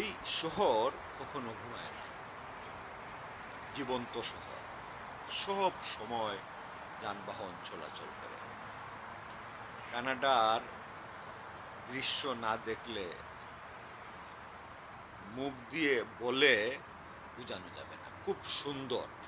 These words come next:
দেখার মতো শহর কানাডা। গাছ আছে, সবুজে ছেয়ে আছে এখন। যদিও শীতপ্রধান দেশ, যখন বরফ জড়ে তখন গাছগুলা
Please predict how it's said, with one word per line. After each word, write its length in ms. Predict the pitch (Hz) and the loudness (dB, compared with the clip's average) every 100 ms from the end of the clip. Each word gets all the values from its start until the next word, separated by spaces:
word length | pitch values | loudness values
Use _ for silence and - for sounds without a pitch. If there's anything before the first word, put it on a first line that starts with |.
| - - | -12 -6
দেখার 360 | 120 117 160 127 | -2 6 8 8
মতো 400 | 107 107 - 98 101 - - - | 2 -6 -4 -4 -4 -10 -10 -10
শহর 240 | - 95 87 - - | -8 -8 -8 -8 -8
কানাডা। 400 | 90 - - 60 - - - - - - - - - - - - - - - - | -6 -6 -8 -8 -8 -10 -10 -10 -10 -10 -8 -8 -10 -12 -12 -12 -12 -12 -12 0
গাছ 640 | 127 123 127 123 - - - - - | 8 10 10 8 2 0 -2 -6 -4
আছে, 460 | 107 - 135 110 104 - - - - - - | -4 -2 0 0 0 -6 -10 -10 -8 -8 -6
সবুজে 720 | 123 107 117 123 120 113 107 107 - - - | -4 -2 -2 2 2 2 0 -4 -8 -10 -6
ছেয়ে 300 | - 110 110 | -2 2 4
আছে 260 | 107 - | 2 0
এখন। 320 | 101 90 92 95 - - - - - - - - - - - | -2 -4 -6 -8 -10 -10 -10 -10 -10 -10 -10 -10 -8 -8 -2
যদিও 540 | 131 131 170 160 135 | -2 2 8 10 10
শীতপ্রধান 680 | 156 - 127 - 135 131 131 | 8 2 0 -2 4 6 6
দেশ, 440 | 123 117 104 - - - | 4 6 4 2 -2 -4
যখন 280 | 113 120 110 - | -2 -2 -2 -4
বরফ 260 | 110 113 120 - | -2 2 2 2
জড়ে 280 | 120 120 107 104 | 0 2 2 0
তখন 280 | 104 98 95 98 - - - - - | -6 -4 -4 -4 -8 -10 -10 -10 -4
গাছগুলা 600 | 101 - - 117 104 95 | -2 -2 -4 -2 0 -2